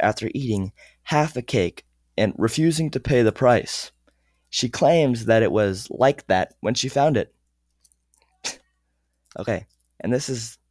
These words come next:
the most ridiculous one. <laughs> Okay, Walmart bans woman riding scooter and for drinking w-, wine. Well, wait a minute,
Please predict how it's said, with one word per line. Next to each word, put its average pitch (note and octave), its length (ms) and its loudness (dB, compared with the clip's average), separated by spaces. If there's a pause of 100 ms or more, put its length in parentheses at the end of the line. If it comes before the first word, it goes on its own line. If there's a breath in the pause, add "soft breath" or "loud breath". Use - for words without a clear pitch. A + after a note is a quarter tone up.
the A#2+ 80 2
most A2+ 200 0
ridiculous A2 440 -4
one. D#2+ 260 -10
<laughs> - 60 -20 (2250 loud breath)
Okay, A#2 300 2 (180)
Walmart C3+ 760 4
bans B2+ 440 2
woman A2 540 -2
riding A#2 440 0
scooter G#2 680 -2 (380)
and A2+ 260 0 (100)
for B2+ 280 2
drinking C3+ 500 -2 (240)
w-, G#2+ 260 -6
wine. A2+ 360 2 (200)
Well, - 240 -4 (220)
wait A2 80 -4
a F2+ 40 -6
minute, - 180 -12